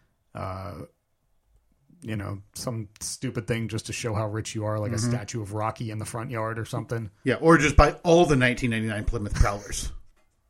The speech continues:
Speaker 2: <laughs>
Speaker 1: So, j-, you just wanna make sure people know how rich you are.
Speaker 2: Yeah, well, I wanna make sure nobody else can have them. <laughs>
Speaker 1: 'Cause
Speaker 2: Right?
Speaker 1: And then you're just gonna build a, like, a gymnasium to
Speaker 2: That's right.
Speaker 1: store them in.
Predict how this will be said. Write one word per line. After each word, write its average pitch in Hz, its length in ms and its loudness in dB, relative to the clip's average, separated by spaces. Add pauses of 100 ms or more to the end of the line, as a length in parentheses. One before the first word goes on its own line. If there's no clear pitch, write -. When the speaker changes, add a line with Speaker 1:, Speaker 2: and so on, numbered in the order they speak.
(200)
Speaker 2:
<laughs> - 80 -6 (1200)
Speaker 1:
So, 123 280 -4 (480)
j-, 165 120 -4 (180)
you 175 120 2
just 196 200 -2
wanna 143 180 -2
make 127 320 0
sure 127 280 -4
people 113 300 -4
know 101 160 -4
how 104 140 -2
rich 104 300 -4
you 98 140 -4
are. 98 100 -6
Speaker 2:
Yeah, 190 200 4
well, 156 100 6
I 165 100 12
wanna 180 120 8
make 160 120 8
sure 156 120 2
nobody 143 220 8
else 143 120 6
can 127 140 -2
have 117 300 2
them. - 140 -2 (520)
<laughs> - 580 -12
Speaker 1:
'Cause - 240 -12 (220)
Speaker 2:
Right? 170 260 10
Speaker 1:
And 143 120 0
then 147 120 -2
you're 139 100 0
just 131 120 -4
gonna 131 140 -2
build 123 220 0
a, 113 120 -2 (180)
like, 117 140 -2
a 120 40 -2
gymnasium 123 680 -4
to 120 80 2
Speaker 2:
That's 127 80 4
right. 120 40 -2
Speaker 1:
store 123 180 -6
them 127 120 -4
in. 127 240 0